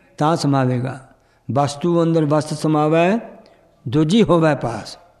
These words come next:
ਤੇ ਇਵੇਂ ਹੀ ਜੇ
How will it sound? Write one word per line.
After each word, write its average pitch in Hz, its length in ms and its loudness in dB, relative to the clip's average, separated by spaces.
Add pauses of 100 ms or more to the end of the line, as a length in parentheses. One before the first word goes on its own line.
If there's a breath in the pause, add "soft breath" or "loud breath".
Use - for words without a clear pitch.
(1080 soft breath)
ਤੇ 135 400 2 (220)
ਇਵੇਂ 180 280 4
ਹੀ 190 120 4
ਜੇ 185 320 4